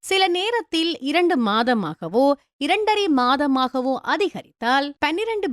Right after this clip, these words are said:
பில்லியன் ரூபாயின் பெருக்கம் அங்கு தடைப்படுகிறது. இவைதான் தங்களுக்கு நம்பிக்கை தன்மையை கொடுக்க மறுக்கிறது என ஜெஃப் மற்றும்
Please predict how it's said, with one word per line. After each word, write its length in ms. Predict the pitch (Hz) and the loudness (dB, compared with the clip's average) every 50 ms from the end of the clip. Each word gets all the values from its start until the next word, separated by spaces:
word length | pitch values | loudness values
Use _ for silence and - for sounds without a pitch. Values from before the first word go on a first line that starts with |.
| 208 190 | -4 -2
பில்லியன் 500 | 214 269 311 370 415 427 403 427 359 294 | 0 0 2 2 4 2 4 2 2 2
ரூபாயின் 520 | 294 294 294 262 277 277 269 277 277 269 - - | 2 2 0 0 0 0 0 0 -2 -4 -2 0
பெருக்கம் 460 | 285 285 320 381 - - 320 254 220 | 0 0 0 0 -2 -2 -2 -2 -2
அங்கு 200 | 180 180 285 330 | -2 -6 -8 -4
தடைப்படுகிறது. 720 | - 381 339 233 190 170 - 180 170 180 - 208 202 190 190 - _ _ - | -2 0 0 0 -2 -6 -8 -10 -8 -6 -6 -6 -4 -6 -8 -12 _ _ -6
இவைதான் 580 | 208 233 254 320 311 214 208 185 175 180 196 208 - _ | -4 -2 0 0 0 -2 -4 -6 -6 -8 -8 -10 -12 _
தங்களுக்கு 580 | - 233 240 247 240 240 240 233 - - 269 262 226 | -4 -2 0 0 2 0 0 -2 -4 -4 -6 -4 -4
நம்பிக்கை 560 | 208 220 262 320 392 453 427 - - 403 370 320 - | -2 -2 0 0 0 -2 -2 -2 -4 -6 -6 -4 -4
தன்மையை 500 | - 226 226 240 247 247 247 247 247 247 - _ _ | -4 -4 -2 -2 -2 -2 -2 -2 -2 -4 -6 _ _
கொடுக்க 440 | - 285 311 294 - _ - 330 285 208 190 | -2 -2 -2 -2 -4 _ -2 -2 -2 -2 -2
மறுக்கிறது 540 | 202 208 247 349 330 - - - 185 180 156 | -2 -2 -2 -2 -4 -6 -6 -8 -6 -8 -12
என 180 | - 139 160 185 226 247 262 - _ _ _ _ _ - | -12 -10 -8 -6 -4 -6 -6 -8 _ _ _ _ _ -2
ஜெஃப் 280 | - 285 320 - _ - 240 | -2 -2 -2 -2 _ -10 -10
மற்றும் 440 | 180 160 - - - 285 294 302 | -10 -10 -10 -6 -4 -2 0 -2